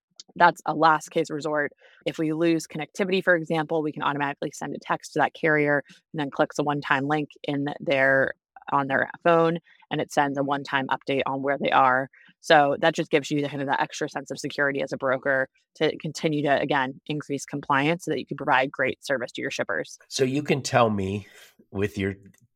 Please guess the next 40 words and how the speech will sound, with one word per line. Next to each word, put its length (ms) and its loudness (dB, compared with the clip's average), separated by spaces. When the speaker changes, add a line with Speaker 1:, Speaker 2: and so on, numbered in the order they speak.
Speaker 2:
uh, 140 2
data, 440 0
which 220 -6
is 280 -6
objective 640 -4
'cause 200 -8
it's 140 -8
just 280 -6
tracking, 640 -2
y-, 160 -10
you 160 -8
can 100 -12
say, 260 -4
"This 300 -2
is 140 -4
when 500 -2
the 80 -16
guy 360 0
passed 360 -2
the 60 -6
gate 440 -6
and 180 -6
got 240 -4
to 120 -10
that 300 -4
pickup 420 -4
location." 580 -8
You 120 -6
can 100 -2
tell 200 4
me 160 2
when 240 0
he 320 -4
took 260 0
off 320 -2
and 140 -4
he's 100 -10
fully 320 0
loaded 500 2
and 380 -6